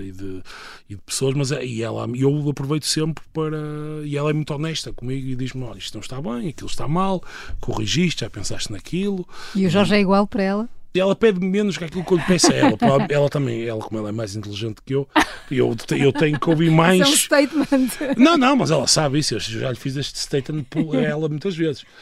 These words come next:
Speaker 1: Portanto, eu peço-lhe mais ajuda, quer dizer, não é bem ajuda.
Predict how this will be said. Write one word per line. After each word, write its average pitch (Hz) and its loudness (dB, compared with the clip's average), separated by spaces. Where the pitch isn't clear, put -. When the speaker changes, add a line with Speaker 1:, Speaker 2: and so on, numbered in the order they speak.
Speaker 1:
Portanto, 135 4
eu 135 2
peço-lhe 160 0
mais 156 0
ajuda, 151 0
quer 254 -2
dizer, 175 2
não 285 -4
é 247 0
bem 180 2
ajuda. 107 0